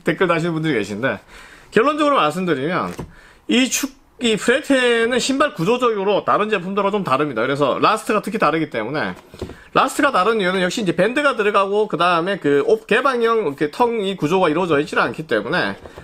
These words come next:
어쩔 수 없는 부분이라고 보고, 그렇다고 하면 첫 번째, 발볼의 정확한 그 체크, 두 번째, 길이의 체크, 그 다음에 발볼과 함께 미드풋의 조임 정도,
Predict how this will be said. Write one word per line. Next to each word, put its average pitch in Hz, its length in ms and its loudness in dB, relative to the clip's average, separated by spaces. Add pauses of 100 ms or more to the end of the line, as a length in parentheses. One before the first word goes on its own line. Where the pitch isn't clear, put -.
(180)
어쩔 254 260 2
수 269 80 2
없는 220 200 2
부분이라고 202 520 2
보고, 117 500 -4 (480)
그렇다고 240 460 2
하면 214 440 2
첫 226 160 0
번째, 196 440 0 (120)
발볼의 226 920 2
정확한 175 480 0 (260)
그 131 360 0 (280)
체크, 113 440 -2 (760)
두 170 100 2
번째, 190 480 0 (1120)
길이의 262 440 2
체크, 95 480 -4 (840)
그 156 100 4
다음에 185 500 0 (600)
발볼과 254 580 2
함께 214 400 0
미드풋의 233 840 0 (300)
조임 202 300 2
정도, 98 420 -2